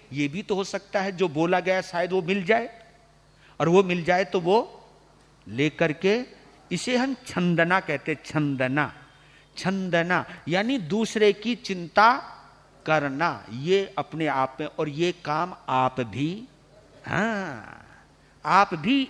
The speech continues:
इस नियम को घर में लागू कर सकते हो, इसको अपनी घर की समाचारी में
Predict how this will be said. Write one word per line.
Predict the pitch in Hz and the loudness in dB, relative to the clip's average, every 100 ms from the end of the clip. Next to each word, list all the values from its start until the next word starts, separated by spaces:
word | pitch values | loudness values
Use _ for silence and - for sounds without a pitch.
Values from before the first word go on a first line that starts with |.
| - | -4
इस | 220 - | -8 -4
नियम | 170 180 214 | -2 0 -2
को | 202 240 | 0 -2
घर | 147 156 | 0 0
में | 208 | 2
लागू | 196 190 220 | 2 2 0
कर | 233 240 | 0 -2
सकते | - 247 - 262 | -2 -6 0 2
हो, | 247 202 - - - - - | 4 0 -6 -12 -20 -18 -2
इसको | 208 220 - 233 269 | -2 -2 2 6 8
अपनी | 247 - - - 240 | 8 2 0 2 0
घर | 214 160 196 | 0 0 0
की | 240 | -2
समाचारी | - 208 214 214 202 214 | 0 2 4 6 6 6
में | 220 269 | 4 4